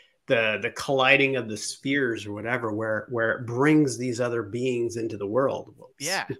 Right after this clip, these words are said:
Speaker 1: it's kinda
Speaker 2: Very
Speaker 1: like that.
Speaker 2: interesting concept, too, in The Witcher, because it's like, they call it the conversion or, or, or something, right? Where, where these two spheres, they were calling them spheres, but they were basically, like, dimensional spaces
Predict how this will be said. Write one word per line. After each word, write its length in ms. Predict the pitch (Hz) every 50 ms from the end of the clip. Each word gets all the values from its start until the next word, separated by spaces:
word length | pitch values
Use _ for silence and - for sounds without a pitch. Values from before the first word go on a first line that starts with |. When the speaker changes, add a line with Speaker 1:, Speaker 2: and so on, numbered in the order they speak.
| _ -
Speaker 1:
it's 100 | 175 -
kinda 240 | - - - 214 175
Speaker 2:
Very 140 | 220 254 277
Speaker 1:
like 60 | 269
that. 120 | 254 220
Speaker 2:
interesting 300 | 233 - - - 202 180
concept, 560 | - - 214 233 247 220 - 131 117 107 -
too, 300 | - - 214 175 120 101
in 100 | 101 98
The 80 | 101 104
Witcher, 340 | 104 104 98 - 104 95 90
because 300 | 95 98 - 131 113 117
it's 160 | 117 - -
like, 320 | 131 117 110 107 - - _ _ _ _ _ -
they 100 | 123 120
call 220 | - 165 170 160
it 80 | 139 127
the 60 | 151
conversion 720 | - - 123 110 98 113 120 135 139 127 127 131 113 104
or, 180 | 98 98 98 98
or, 100 | 101 - -
or 340 | 113 104 - - 113 104 101
something, 420 | - - 113 110 95 - 95 101 101
right? 200 | 101 104 117 - -
Where, 360 | 135 127 120 113 113 110 - _ - - _ _ _
where 200 | - 127 120 117
these 280 | 113 127 123 - - -
two 440 | - - - - 165 160 160 160 147
spheres, 720 | 143 - - - - 123 - 165 196 190 139 117 107 101
they 80 | 123 127
were 100 | 123 120
calling 260 | - 151 147 139 131
them 100 | 120 107
spheres, 640 | - - - - - 208 202 160 131 120 117 113 -
but 160 | - - 123 117 120
they 120 | 123 131 123
were 100 | 120 117
basically, 540 | 104 - 139 165 156 - 139 127 143 127 120
like, 240 | 117 113 107 101
dimensional 640 | - 120 113 113 117 131 143 135 - 139 120 107 104
spaces 800 | - - - 139 135 151 147 143 - 127 110 107 107 101 -